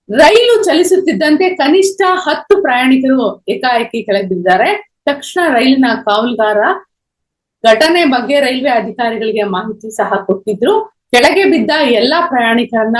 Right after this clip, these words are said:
ಕಲ್ವಾದಲ್ಲಿರುವ ಸಾರ್ವಜನಿಕ ಆಸ್ಪತ್ರೆಗೆ ದಾಖಲಿಸಲಾಗಿದೆ. ಅವರಲ್ಲಿ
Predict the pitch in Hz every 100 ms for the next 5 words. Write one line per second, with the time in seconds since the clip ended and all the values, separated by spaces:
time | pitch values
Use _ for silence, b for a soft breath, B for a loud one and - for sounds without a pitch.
0 | 247 240 233 240 262 254 226 220 214 208
1 | - 202 214 208 196 196 190 180 185 190
2 | 190 175 170 165 160 - 208 208 175 170
3 | 180 247 254 311 330 285 294